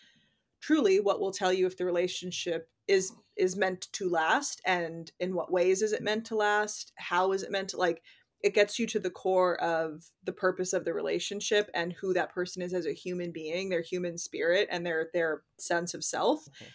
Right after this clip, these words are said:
Speaker 1: And that's really when people can make empowered decisions about their relationships,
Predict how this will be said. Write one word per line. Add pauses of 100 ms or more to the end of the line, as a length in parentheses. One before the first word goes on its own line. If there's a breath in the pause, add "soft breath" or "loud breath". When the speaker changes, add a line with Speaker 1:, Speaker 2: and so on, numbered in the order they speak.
(140)
Speaker 1:
And
that's
really
when
people
can
make
empowered
decisions
about
their
relationships,